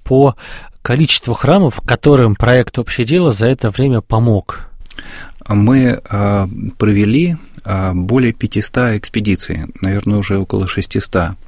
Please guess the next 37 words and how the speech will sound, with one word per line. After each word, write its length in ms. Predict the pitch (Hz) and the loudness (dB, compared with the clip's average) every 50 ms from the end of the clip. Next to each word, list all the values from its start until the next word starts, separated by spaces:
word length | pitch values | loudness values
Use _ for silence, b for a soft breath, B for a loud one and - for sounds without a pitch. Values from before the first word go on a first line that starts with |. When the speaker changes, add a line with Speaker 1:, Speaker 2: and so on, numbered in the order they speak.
| B B B B B B B B B B B | B B B B B B B B B B B
Speaker 2:
А, 220 | B - 95 95 90 | B -4 -4 -4 0
только 300 | - 120 120 117 - 113 | 2 0 0 2 0 0
вот 180 | 110 101 - | 0 0 2
в 40 | - | 0
этом 260 | 123 113 - - 101 | 0 0 2 0 0
году 260 | 95 101 95 101 127 135 | 0 0 0 0 0 0
у 80 | 127 | 2
нас 320 | 104 101 101 101 - - 98 | 2 0 0 -2 -4 -4 -2
было 240 | 101 98 95 92 | -2 0 0 -2
семьсот 380 | 90 - 107 101 - - 104 - | -2 -2 -2 0 0 0 -2 -2
пятьдесят, 520 | - 98 95 95 - - 92 85 - - - - | -2 -2 -2 -2 0 0 -2 -2 -2 -6 -12 -10
а, 220 | - 92 90 92 - - | -8 -4 -4 -4 -4 -4
участников, 760 | 101 - - - 147 147 - - 101 - 101 92 - - - | -6 -2 0 0 0 0 0 -2 -2 0 -2 -2 -2 -6 -8
а, 360 | - - 92 92 90 85 82 - - - | -6 -4 -2 -2 -2 -2 -4 -6 -4 0
ну, 100 | 113 117 | 2 2
может 260 | 113 98 98 98 98 | 2 2 0 -2 -4
быть, 160 | 90 87 - | -4 -4 -2
уже 260 | 101 98 98 95 92 | -2 0 0 0 0
и 40 | 92 | 0
больше. 500 | 90 85 92 92 87 - - - - 92 - B B B B B B B B B B B B B | 0 0 0 -2 0 -2 -4 -6 -8 -10 -14 B B B B B B B B B B B B B
И 360 | - 113 113 113 110 110 107 107 101 95 - - | 2 4 4 6 4 4 2 2 0 -4 -4 0
только 240 | - 117 110 - 123 | 0 0 2 4 4
в 40 | 131 | 4
этом 220 | 139 - 120 117 | 4 4 2 2
году 220 | 107 110 110 123 117 | 4 4 2 2 2
мы 160 | 107 104 98 | 2 2 0
потрудились 500 | - - - 110 104 101 104 98 95 - | -2 -4 -2 -2 0 2 0 0 0 0
в 40 | - | -2
тридцати 340 | - 98 - - - - | -2 -2 -2 -4 -4 -4
двух 220 | 101 95 101 98 - | -2 0 -2 -2 0
храмах 320 | - 110 98 92 90 - - | 0 0 2 0 0 -2 -4
и 40 | |
часовнях, 600 | - - 104 - - 98 95 85 85 82 78 - - - | -4 -4 -6 -2 0 0 0 0 -2 -4 -4 -8 -8 -6
а 120 | - 101 | -6 -4
всего 540 | - - - 113 104 113 143 165 170 170 160 B B B B B B B | -4 -2 -2 0 0 2 0 0 0 -2 -4 B B B B B B B
мы 340 | - 107 113 120 120 113 107 | 0 2 4 4 4 2 2
потрудились, 720 | - - - - - 104 104 101 120 143 156 131 104 - | 0 -2 -4 -2 0 -2 0 2 2 2 2 2 0 -2